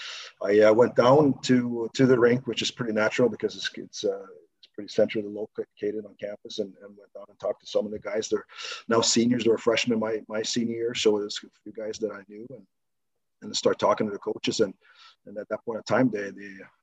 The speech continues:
more or less right on the spot offered me a, a grad assistant job with, uh, with Saint Cloud State. Uh, and, uh, obviously, I was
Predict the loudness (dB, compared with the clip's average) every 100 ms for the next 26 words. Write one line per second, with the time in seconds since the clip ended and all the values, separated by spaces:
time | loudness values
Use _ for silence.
0 | -6 -4 -2 -2 0 0 0 -2 -6 -4
1 | -4 -4 -8 -10 -10 -12 -16 _ _ -20
2 | -10 -8 -6 -4 -4 -4 -4 -6 -8 -12
3 | -16 -20 -20 _ -10 -10 -10 -14 -12 -12
4 | -14 _ _ _ _ _ _ _ _ _
5 | _ _ -18 -18 -18 -18 -16 -16 -20 -20
6 | -14 -8 -4 -2 -2 -4 -8 -10